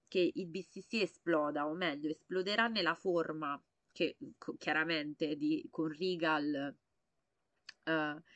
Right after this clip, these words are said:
a capo, però hanno pubblicato un, eh, diciamo, un video di ciò che è successo dopo la sconfitta di Moxley, in cui Moxley si rialza da questo colpo col tirapugni che quindi ti stende, perché il tirapugni comunque è bello pesante, ti stende.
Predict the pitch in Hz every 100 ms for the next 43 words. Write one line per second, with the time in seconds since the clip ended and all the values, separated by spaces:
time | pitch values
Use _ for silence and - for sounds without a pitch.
0 | - - - 180 - - 156 139 180 214
1 | 269 _ - - _ 359 359 196 202 202
2 | 214 208 247 226 143 - 165 160 - _
3 | _ _ _ _ - 208 190 175 170 165
4 | 156 147 120 _ _ _ _ _ _ _
5 | _ _ 170 170 185 165 160 160 - 190
6 | 196 196 202 220 170 165 156 160 - 196
7 | 180 - 165 - 180 175 - 151 165 165
8 | 147 151 147 - _ _ 160 147 147 -
9 | 156 156 160 170 208 247 151 151 - 147
10 | 147 156 156 - - 151 156 151 151 151
11 | 139 151 147 - 147 151 147 - 147 143
12 | - 135 135 156 147 131 135 - 147 139
13 | 135 - - 160 143 147 143 147 143 -
14 | 143 - 135 139 160 143 135 - - 135
15 | 135 127 135 135 151 135 131 147 - 135
16 | 139 - - 147 131 147 147 233